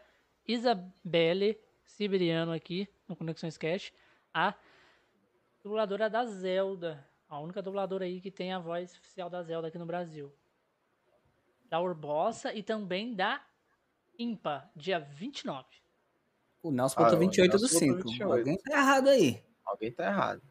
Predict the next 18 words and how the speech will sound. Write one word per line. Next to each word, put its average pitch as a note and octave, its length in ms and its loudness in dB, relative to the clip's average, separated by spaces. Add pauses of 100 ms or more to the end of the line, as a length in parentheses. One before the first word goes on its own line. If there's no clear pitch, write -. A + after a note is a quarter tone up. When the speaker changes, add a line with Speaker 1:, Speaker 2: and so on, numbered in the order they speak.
(500)
Speaker 2:
Eu C3+ 60 4
acho C#3+ 200 2
que - 80 4
é - 20 8
o F3 40 8
Bigato. F3 560 4 (260)
O - 40 -16
Speaker 3:
Bigato G#2 200 0
Speaker 2:
Nelson, A2 200 0
ele D#3 60 2
é D3+ 40 4
Speaker 3:
tá D3 80 6
Speaker 2:
mais B2+ 160 6
Speaker 3:
errado. C3+ 100 6
Speaker 2:
regradinho. C3+ 560 6 (720)
Speaker 3:
Eu G#2 140 2
não F#3+ 100 -2
sei. G#2+ 340 -2